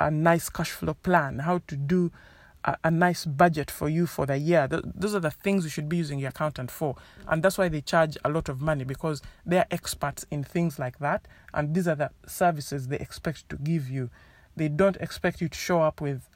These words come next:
a whole load of receipts and you start telling them to do it, you know.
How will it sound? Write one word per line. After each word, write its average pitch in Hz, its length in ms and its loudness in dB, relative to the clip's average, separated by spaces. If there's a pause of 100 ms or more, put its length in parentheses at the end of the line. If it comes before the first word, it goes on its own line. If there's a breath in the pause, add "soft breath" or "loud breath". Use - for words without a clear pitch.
a 147 60 2
whole 175 340 2
load 160 240 0
of 131 160 -4
receipts 135 560 -6 (320 soft breath)
and 160 140 0
you 147 40 0
start 165 240 0
telling 143 280 -2
them 147 180 -2
to 139 140 -8
do 139 200 -2
it, - 180 -8 (120)
you 139 120 -4
know. 156 180 -2